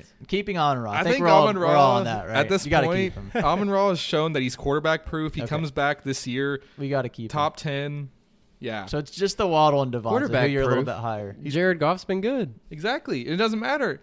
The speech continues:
Speaker 2: It didn't
Speaker 1: Yeah.
Speaker 2: matter if he was or not. Amon-Ra is
Speaker 3: Oh,
Speaker 2: still gonna
Speaker 3: true.
Speaker 2: put up.
Speaker 1: Yeah.
Speaker 2: But it just makes it even better because you got a guy like Amon-Ra. And plus, whatever they do in the receiving core next year, Jameson Williams should take a step up.
Speaker 1: He should.
Speaker 2: I do
Speaker 3: Mm-hmm.
Speaker 2: think another guy emerges in that offense. I think they look good.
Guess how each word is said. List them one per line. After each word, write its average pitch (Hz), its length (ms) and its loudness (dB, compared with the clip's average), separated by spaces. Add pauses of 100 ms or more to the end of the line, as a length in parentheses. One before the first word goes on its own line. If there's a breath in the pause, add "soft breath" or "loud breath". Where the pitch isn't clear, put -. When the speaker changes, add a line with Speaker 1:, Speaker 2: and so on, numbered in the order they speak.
(160 soft breath)
Speaker 2:
It 202 100 0
didn't 233 120 2
Speaker 1:
Yeah. 214 40 0
Speaker 2:
matter 226 240 6
if 220 80 2
he 233 100 4
was 226 240 8
or 233 80 0
not. 262 400 -4
Amon-Ra 214 440 -2
is 123 60 2
Speaker 3:
Oh, 107 100 2
Speaker 2:
still 208 120 0
gonna 107 140 2
Speaker 3:
true. - 60 0
Speaker 2:
put 214 120 0
up. 262 260 -2 (100)
Speaker 1:
Yeah. 101 220 -8 (500 soft breath)
Speaker 2:
But 156 100 2
it 156 80 2
just 175 180 -4
makes 185 220 0
it 190 60 0
even 131 160 -2
better 190 240 4
because 170 340 0
you 208 60 -2
got 165 180 2
a 131 40 -2
guy 131 180 -2
like 123 140 -2
Amon-Ra. 120 460 -2
And 117 120 -4
plus, 214 540 0 (540 soft breath)
whatever 240 280 0
they 208 140 0
do 196 160 2
in 185 60 0
the 160 80 -4
receiving 180 360 -6
core 143 200 -6
next 135 260 -8
year, 123 80 -6
Jameson 139 440 -4
Williams 123 360 -2
should - 320 -2
take 143 160 -2
a 127 40 -8
step - 340 -4
up. 95 160 -8
Speaker 1:
He 127 60 -10
should. 104 540 -8
Speaker 2:
I 123 140 0
do 147 140 2
Speaker 3:
Mm-hmm. 165 100 -2
Speaker 2:
think 160 200 -2
another 147 300 0
guy 135 200 2
emerges 120 480 -2
in 151 100 -4
that 123 180 -2
offense. 107 640 -8 (380 soft breath)
I 151 100 -2
think 196 220 -4
they 123 80 -2
look 117 200 -6
good. 151 380 -6